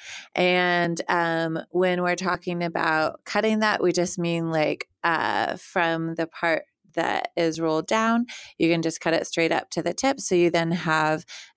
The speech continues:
um, kind of an unfolded condom that looks like a dental dam. And so a dental dam is what you would typically use, but t-,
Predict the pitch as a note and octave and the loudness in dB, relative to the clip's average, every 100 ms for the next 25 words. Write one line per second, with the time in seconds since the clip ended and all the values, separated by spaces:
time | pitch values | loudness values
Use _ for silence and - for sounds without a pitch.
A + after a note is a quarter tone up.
0 | - E3 D#3 D#3 - D#3+ D#3 D#3 - D#3+ | -2 0 2 0 0 0 2 0 0 0
1 | D#3+ - D#3 D#3 D3+ - D#3 D3+ D3+ D3+ | 0 0 2 2 0 -2 0 0 0 0
2 | - D#3 - - D#3 - D3+ D#3 D3+ F#3+ | 2 0 -2 -2 0 0 0 0 0 2
3 | G#3+ A#3 C4 F3+ E3+ E3 F3 E3 E3 D#3+ | 2 4 2 2 2 4 2 0 0 2
4 | D#3 D#3 - - - D#3+ D#3+ D#3 - E3+ | 2 0 -4 -14 -4 0 0 0 0 4
5 | E3 D#3+ - A#3+ A#3+ B3 A3+ G#3+ G#3 - | 4 4 0 -2 -2 2 4 4 4 2
6 | F3 - - | 0 0 0